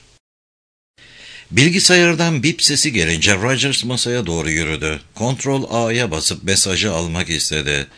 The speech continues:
Bob Herbert'ın şişman yüzü bilgisayar ekranını kapladı. Otuz sekiz yaşındaki ulusal haber alma görevlisi yorgun görünüyordu. "Günaydın Mike."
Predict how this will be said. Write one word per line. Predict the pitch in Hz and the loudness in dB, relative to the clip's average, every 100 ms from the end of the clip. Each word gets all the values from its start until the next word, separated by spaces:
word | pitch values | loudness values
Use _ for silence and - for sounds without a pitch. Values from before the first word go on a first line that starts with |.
| - - - | -20 -20 -16
Bob | - 143 170 | 0 2 2
Herbert'ın | 135 160 160 85 78 71 90 | -2 0 0 0 -4 -2 -2
şişman | 82 107 - 92 107 | 0 0 0 0 0
yüzü | 104 76 76 90 | 0 -2 -2 -2
bilgisayar | 113 123 110 117 117 123 | -2 -2 0 0 2 0
ekranını | - 107 - 95 92 87 - | 0 -4 -2 -2 0 -2 -2
kapladı. | 76 73 73 76 73 71 - - - - | -6 -4 -4 -2 -2 -6 -12 -20 -20 -10
Otuz | - 143 180 - | -2 0 2 2
sekiz | 160 139 170 | 2 0 -2
yaşındaki | 104 78 82 76 78 98 | 0 0 0 0 0 0
ulusal | 76 113 117 131 123 | -2 -4 -2 -2 0
haber | 117 117 | 0 -2
alma | 110 110 98 | -2 -2 -2
görevlisi | 120 104 107 101 98 - 101 | -2 0 0 0 0 0 0
yorgun | 80 92 71 95 85 | -2 -2 -2 -2 -2
görünüyordu. | 80 78 76 78 76 73 76 73 - _ _ - - _ | -2 -2 -2 -2 -2 -4 -6 -6 -14 _ _ -20 -20 _
"Günaydın | 82 98 101 98 98 | 0 4 4 4 2
Mike." | 98 98 101 | 2 2 2